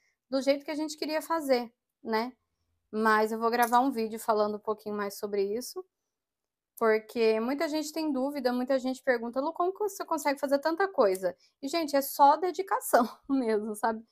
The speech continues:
Esforço, não, eu não encaro como uma coisa que eu posso ficar deixando pra depois, apesar de eu achar que eu poderia produzir muito mais, se eu focasse mais, mas eu sei também das minhas limitações, né?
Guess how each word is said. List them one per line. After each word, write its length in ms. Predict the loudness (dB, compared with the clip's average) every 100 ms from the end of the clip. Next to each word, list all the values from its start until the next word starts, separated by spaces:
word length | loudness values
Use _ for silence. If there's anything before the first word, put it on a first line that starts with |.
| _ _ _
Esforço, 840 | -8 -4 4 6 6 4 0 -2 0
não, 220 | 0 0
eu 60 |
não 120 | 0 0
encaro 380 | 4 6 6
como 260 | 2 0 2
uma 140 | 2
coisa 280 | 2 0 0
que 80 | -4
eu 40 |
posso 300 | -2 -2 -2
ficar 200 | -8 -4
deixando 360 | -4 -4 -4 -4
pra 140 | -2 -2
depois, 440 | -2 -2 -2 -2 _ _ _
apesar 380 | -2 2 6 6
de 80 | 6
eu 60 | 4
achar 280 | 4 2 0
que 80 |
eu 40 | -2
poderia 360 | 0 2 0
produzir 380 | 0 -2 -2 -6
muito 240 | -6 -6 -6
mais, 440 | -4 -2 -4 -6
se 260 | -12 -4 -4
eu 80 |
focasse 500 | -4 -8 -2 -2 -2 -4
mais, 380 | -2 -2 -6 _ _ _ _ _
mas 600 | -2 0 0 -2 -4 -10 -4
eu 120 | -2
sei 160 | -2 -4
também 260 | -4 -2
das 180 | -2 -2
minhas 240 | -4 -4
limitações, 680 | -4 -6 -4 -4 -4 -6
né? 100 | -6